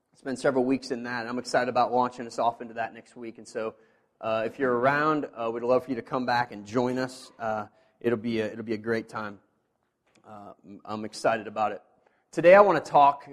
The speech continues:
a little bit about the, the illustration, the picture, and we're gonna look at a passage in Isaiah, but,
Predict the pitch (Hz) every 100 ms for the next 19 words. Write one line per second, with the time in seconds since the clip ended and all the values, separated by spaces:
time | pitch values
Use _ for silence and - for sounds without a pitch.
0 | - - 131 139 131 131 110 120 117 -
1 | _ _ _ _ _ _ _ _ 117 120
2 | 110 113 123 156 156 - 139 131 151 131
3 | 120 _ 196 190 - 151 131 - - _
4 | _ 131 135 156 160 165 143 151 139 139
5 | 127 117 113 110 131 127 113